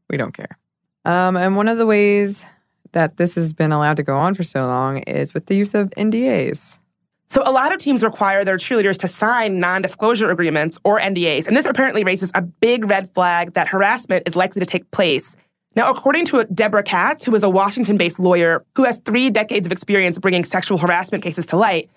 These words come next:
Speaker 2: she says, "When employees with little power sign N D As, it creates an environment where sexual harassment or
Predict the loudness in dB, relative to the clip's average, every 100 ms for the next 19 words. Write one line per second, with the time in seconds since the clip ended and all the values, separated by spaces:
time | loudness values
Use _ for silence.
0 | _ _ -2 0 2 2 0 -4 0 0
1 | 2 0 2 2 2 2 4 2 2 0
2 | 0 0 0 0 0 -2 0 2 2 0
3 | -2 0 0 2 2 2 0 0 -2 -2
4 | -2 -2 0 0 0 -2 -2 -2 -2